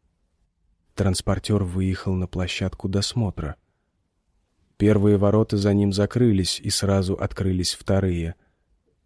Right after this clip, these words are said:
Машина проехала вперед на участок за зданием.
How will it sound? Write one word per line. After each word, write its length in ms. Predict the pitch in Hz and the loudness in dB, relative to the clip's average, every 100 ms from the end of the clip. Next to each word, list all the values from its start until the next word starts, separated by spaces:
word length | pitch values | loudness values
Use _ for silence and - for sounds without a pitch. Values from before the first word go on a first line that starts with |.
| _ _ _ | _ _ _
Машина 480 | - 98 - 101 101 | 2 2 4 4 4
проехала 500 | 95 101 98 - 95 | 4 2 2 0 -6
вперед 560 | - - 92 95 101 - _ _ _ 95 | -6 -2 2 2 0 -6 _ _ _ 0
на 140 | 92 | 0
участок 520 | 90 - 98 - 90 | 2 2 0 0 -4
за 160 | 90 95 | -2 -2
зданием. 680 | 95 104 95 87 85 82 | 0 0 2 0 -2 -6